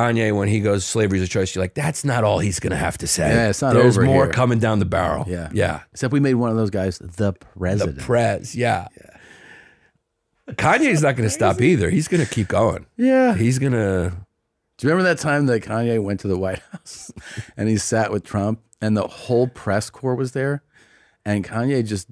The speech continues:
Speaker 2: had, like, a bipolar manic rant. And, like, he, I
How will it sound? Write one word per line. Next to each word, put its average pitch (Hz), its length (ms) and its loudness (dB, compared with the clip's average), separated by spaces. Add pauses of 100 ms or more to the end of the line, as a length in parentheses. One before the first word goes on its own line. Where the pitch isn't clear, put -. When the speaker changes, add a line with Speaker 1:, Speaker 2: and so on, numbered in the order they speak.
Speaker 2:
had, 104 200 -2
like, 95 200 -2
a 98 160 0
bipolar 87 1200 -4 (360)
manic 95 540 -2
rant. 90 460 -8 (880)
And, 104 140 -4
like, 98 200 -6
he, 127 100 0
I 139 40 0